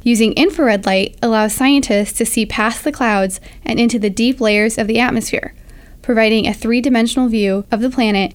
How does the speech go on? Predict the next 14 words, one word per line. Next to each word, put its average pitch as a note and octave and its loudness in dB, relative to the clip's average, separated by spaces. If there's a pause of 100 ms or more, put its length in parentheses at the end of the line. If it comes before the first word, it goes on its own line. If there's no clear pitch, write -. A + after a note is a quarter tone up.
and A#3 2
the A3 0
ability A#3+ 2
to A3+ -4
study A3+ 0
how G#3 -2
gases A3 -2
circulate A3+ -2
within G3+ -4
the G#3+ 0
atmosphere. - -4 (380)
Lee B3+ 2
N. A#3+ 2
Fletcher A3+ -2